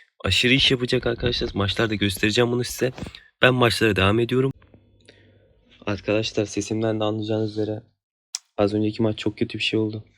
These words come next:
Maçın ortasında internetim gitti ya.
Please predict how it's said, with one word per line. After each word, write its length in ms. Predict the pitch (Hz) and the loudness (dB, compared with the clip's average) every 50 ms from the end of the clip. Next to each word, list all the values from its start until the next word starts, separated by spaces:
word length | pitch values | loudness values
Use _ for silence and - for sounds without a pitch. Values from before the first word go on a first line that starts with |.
| _ _ _ _ _ _ _ _ _ _ _ _ _ _ _ - - - - - - | _ _ _ _ _ _ _ _ _ _ _ _ _ _ _ -20 -20 -20 -20 -12 -8
Maçın 260 | - 95 - - 113 | -6 -6 -2 2 6
ortasında 420 | 113 - - - - - 127 120 | 6 10 10 8 8 8 4 4
internetim 460 | 113 104 104 - 107 107 107 - 120 110 | 4 4 4 2 0 0 0 0 -2 -2
gitti 300 | 110 104 - - - 107 | -2 -6 -10 -10 -6 -6
ya. 120 | 101 - | -6 -6